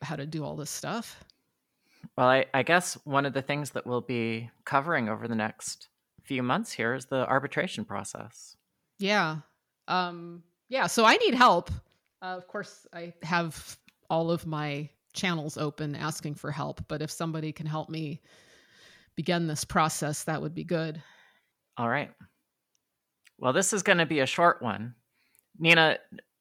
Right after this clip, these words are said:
Speaker 2: since we're going to be putting this out, I think, on January sixth.
Speaker 1: I'm gonna put it out tonight.
Speaker 2: All right. Do, do you wanna talk about what we're doing this weekend?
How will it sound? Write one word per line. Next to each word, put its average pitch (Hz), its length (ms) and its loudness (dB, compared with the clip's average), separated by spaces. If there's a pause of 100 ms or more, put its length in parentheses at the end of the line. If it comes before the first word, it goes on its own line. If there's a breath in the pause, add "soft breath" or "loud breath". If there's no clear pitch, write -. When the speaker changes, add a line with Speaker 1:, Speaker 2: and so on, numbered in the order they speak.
(120)
Speaker 2:
since - 340 -6
we're 127 500 0 (580)
going 143 180 4
to 127 60 -8
be 131 120 -2
putting 135 320 -2
this 113 180 -2
out, 120 200 4
I 113 60 0
think, - 400 -6 (140)
on 110 460 -2 (100)
January 110 500 0
sixth. - 540 -4 (500)
Speaker 1:
I'm 240 260 6
gonna 349 160 4
put - 260 2
it 247 80 4
out 240 180 4
tonight. 190 380 0 (1080)
Speaker 2:
All 127 100 6
right. 120 200 6 (720)
Do, 143 200 0
do - 140 -6
you 151 60 0
wanna 151 180 6
talk 151 280 4
about 127 580 4 (480)
what 131 200 0
we're 127 80 -2
doing 127 200 -2
this 113 160 -4
weekend? 135 400 -6